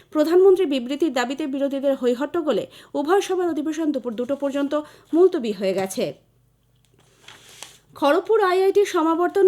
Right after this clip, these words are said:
অনুষ্ঠানে যোগ দিতে রাষ্ট্রপতি দ্রৌপদী মুর্মু পশ্চিম মেদিনীপুর এসেছেন। রাজ্যপাল সিভি আনন্দ বোস তাঁকে স্বাগত জানান। দুপুর দুটোয় শুরু হবে সমাবর্তন অনুষ্ঠান। মামলায় প্রভাব খাটানোর অভিযোগে সিআইডি কলকাতা হাইকোর্টের বিচারপতি অমৃতা সিনহা স্বামী প্রতাপ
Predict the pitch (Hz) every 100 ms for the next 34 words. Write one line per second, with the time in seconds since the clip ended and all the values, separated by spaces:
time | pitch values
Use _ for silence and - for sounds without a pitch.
0 | 381 370 370 359 320 311 285 339 339 285
1 | 277 311 339 294 233 277 339 349 339 311
2 | 339 339 269 - 359 349 339 339 320 233
3 | - 196 226 180 - - - 247 254 330
4 | 339 - 330 359 403 349 320 294 294 311
5 | - 269 240 233 - - - 302 302 269
6 | 185 196 190 - - - 302 349 262 302
7 | 349 403 - 262 240 247 302 330 277 202
8 | 196 220 196 190 196 233 185 - _ _
9 | _ _ _ _ 220 233 269 294 269 262
10 | 320 320 311 311 311 277 285 294 294 302
11 | 311 277 277 311 285 277 302 294 302 311
12 | 302 254 254 294 285 302 277 254 285 302
13 | 311 285 285 302 277 247 285 302 269 294